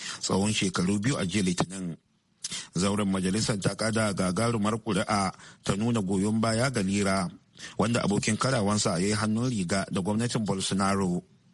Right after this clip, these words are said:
Tun da safiyar jiya Litinin ne majalisar ta zaɓi Rodrigo Pacheco a matsayin kakakin majalisar dattawa, wani na hannun daman shugaban ƙasar mai ra'ayin mazan jiya,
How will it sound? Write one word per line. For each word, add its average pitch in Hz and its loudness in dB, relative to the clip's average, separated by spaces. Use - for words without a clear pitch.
Tun - -2
da 202 -4
safiyar 160 0
jiya 175 0
Litinin 135 -2
ne 104 0
majalisar 117 0
ta 120 0
zaɓi 113 0
Rodrigo 120 0
Pacheco 98 -4
a 87 0
matsayin 104 0
kakakin 98 0
majalisar 113 0
dattawa, 92 0
wani 113 2
na 117 2
hannun 117 0
daman 117 0
shugaban 107 -2
ƙasar 117 -2
mai 104 2
ra'ayin 104 0
mazan 101 0
jiya, 101 0